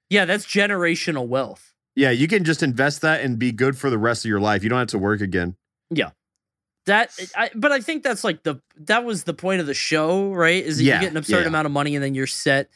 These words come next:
Speaker 1: which I guess is kind of
Speaker 2: But
Speaker 1: cool, but also
Speaker 2: Netflix is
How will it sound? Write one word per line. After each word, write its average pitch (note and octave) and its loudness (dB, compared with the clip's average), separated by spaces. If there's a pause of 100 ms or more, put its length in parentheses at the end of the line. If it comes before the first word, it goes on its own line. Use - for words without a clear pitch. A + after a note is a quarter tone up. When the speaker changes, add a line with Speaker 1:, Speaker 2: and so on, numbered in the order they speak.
(240)
Speaker 1:
which C#4+ 0
I D#4 2
guess B3+ 0
is C4+ -6
kind A#3+ -2
of F#3+ 2
Speaker 2:
But E4 2
Speaker 1:
cool, A3 0
but G3+ 0
also A3+ 2
Speaker 2:
Netflix G#3 -4
is F#3 0